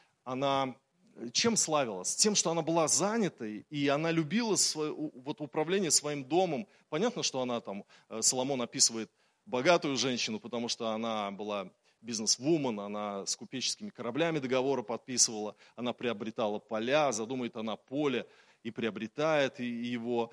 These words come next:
Она раздавала урочные служанкам своим. Если вас спросить, у кого служанки сегодня есть или гувернантки,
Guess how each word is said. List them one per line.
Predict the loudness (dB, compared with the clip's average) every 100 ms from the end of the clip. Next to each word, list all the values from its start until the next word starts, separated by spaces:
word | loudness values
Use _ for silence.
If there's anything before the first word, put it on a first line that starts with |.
| -8
Она | -4 0 2
раздавала | 2 2 2 2 2
урочные | 0 0 0 -2
служанкам | -4 -4 -2 0 -2 -2
своим. | -2 -2 -2
Если | 0 0 2
вас | 0
спросить, | 0 -2 -4 -4
у | -6
кого | -6 -4
служанки | -6 -4 -4 -4
сегодня | -4 -4 -6 -4
есть | -6
или | -6
гувернантки, | -8 -8 -4 -2 -4 -6 -14